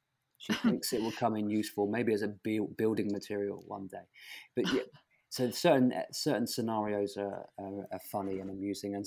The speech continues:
Speaker 1: and she is a funny person. She's a witty person. She'd say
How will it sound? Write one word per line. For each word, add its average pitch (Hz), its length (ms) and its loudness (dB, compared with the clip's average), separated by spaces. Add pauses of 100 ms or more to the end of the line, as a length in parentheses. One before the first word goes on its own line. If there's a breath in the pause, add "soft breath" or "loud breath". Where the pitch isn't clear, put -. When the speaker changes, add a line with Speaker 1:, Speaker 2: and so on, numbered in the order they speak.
(100)
Speaker 1:
and 110 220 -2
she - 360 0
is 110 140 0
a - 60 0
funny 101 340 -4
person. 101 440 -6
She's 98 220 -8
a 101 140 -2 (140)
witty 101 340 -2
person. 95 440 -10
She'd - 220 -8
say 101 440 -2